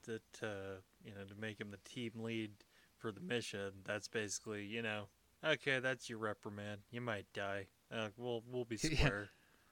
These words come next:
Speaker 2: Yeah, that's the only thing I have left to do. Maverick, you're on team leader for the mission, so.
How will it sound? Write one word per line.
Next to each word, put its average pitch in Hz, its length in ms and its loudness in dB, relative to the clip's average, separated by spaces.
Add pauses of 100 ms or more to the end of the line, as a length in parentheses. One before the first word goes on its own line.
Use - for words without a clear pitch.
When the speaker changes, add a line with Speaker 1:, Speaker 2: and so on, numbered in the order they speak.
(640)
Speaker 2:
Yeah, 107 280 8
that's 110 180 0
the 139 80 6
only 135 160 10
thing 135 240 8
I 123 100 12
have 127 140 8
left 123 280 8
to 107 60 -4
do. 110 400 8
Maverick, 123 500 8
you're 143 120 8
on 127 220 8
team 147 380 6
leader 123 400 8
for 123 140 -2
the 107 120 4
mission, 101 580 6
so. 90 400 -2